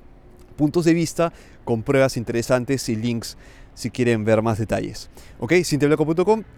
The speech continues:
cada martes en hashtag podcasting. Muchas gracias de nuevo por la compañía.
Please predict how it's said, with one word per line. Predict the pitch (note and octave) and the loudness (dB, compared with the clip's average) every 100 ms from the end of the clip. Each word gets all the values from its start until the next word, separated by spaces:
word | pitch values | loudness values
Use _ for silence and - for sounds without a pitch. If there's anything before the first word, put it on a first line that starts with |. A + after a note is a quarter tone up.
| - | -2
cada | F#3 F3+ | 2 2
martes | E3 E3 C#3+ | 2 -2 -4
en | C3 - | -4 -6
hashtag | B2 C#3+ - D3 | -6 -4 -2 -4
podcasting. | - G3 F#3 F3+ - F3+ F3+ - - - | -2 -2 0 -2 -4 -4 -4 -6 -14 -8
Muchas | D3 D#3 C#3 | -4 2 2
gracias | C#3 C#3+ | 2 0
de | B2 | 0
nuevo | C#3 C3 | 0 0
por | C#3 | 0
la | |
compañía. | C#3+ D3+ F#3 G#3 | 0 0 0 0